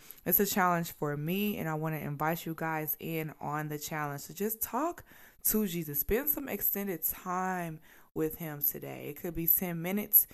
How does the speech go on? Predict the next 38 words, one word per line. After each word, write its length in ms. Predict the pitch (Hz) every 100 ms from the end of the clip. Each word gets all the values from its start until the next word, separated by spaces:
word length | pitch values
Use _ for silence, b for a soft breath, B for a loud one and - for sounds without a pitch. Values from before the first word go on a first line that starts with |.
| B B
It 120 | 170
could 200 | - 185
be 140 | 180
until 260 | 170 170 175
you 140 | 170
fill 240 | 170 175 170
up 140 | -
front 340 | - - 175 170
and 120 | 160
back 440 | 151 170 - - B B -
of 360 | 165 160 156
your 180 | 156 156
journal 400 | 139 143 165 175
page 420 | 180 190 180 180
today. 440 | - 175 175 170 170 B B
It 160 | 185
could 240 | - 226 208
be 300 | 208 202 190
out 240 | 175 180 156
loud 480 | 151 170 180 156 143
as 180 | 160
you're 140 | 156 147
washing 480 | 151 151 - 160 156
dishes, 540 | 180 180 170 151 -
as 280 | - 151 147
you're 100 | 151
in 140 | 151
the 100 | 156
shower. 600 | 156 - 175 180 165 147 143 B B -
But 340 | 175 160 - - _ _ _ _ - -
take 420 | - 185 220 226 B B B B
the 100 | 170
time 880 | 165 - 165 165 160 151 143 139 165 _ _ _ _ _ _ _ _ -
to 120 | 170
talk 640 | 170 - - 170 - - - _ _ _ _ - -
to 180 | 175 165
Jesus 640 | 147 160 165 151 147 147
today. 460 | - 160 156 139